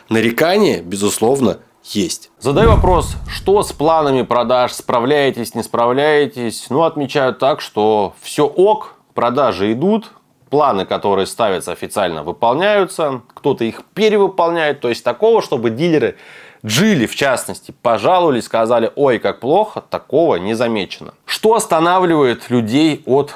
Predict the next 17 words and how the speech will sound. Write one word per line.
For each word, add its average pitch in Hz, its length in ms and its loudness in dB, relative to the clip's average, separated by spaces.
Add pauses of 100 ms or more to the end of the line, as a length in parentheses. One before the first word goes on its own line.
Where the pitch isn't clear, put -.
(100)
покупки 120 540 -4
прямо 110 420 0
сейчас? - 600 -6 (320)
Рост 185 380 0 (200)
ключевой 123 720 0
ставки, 147 720 -4
кредиты 131 400 -2
становятся 98 600 -4
всё - 220 -2
дороже, 90 520 -4
ставки 113 400 -4
по - 220 -6
кредитам 101 580 -6
растут. 110 500 -8 (640)
При 160 200 2
этом 90 400 -2 (200)
рассрочки 135 800 -2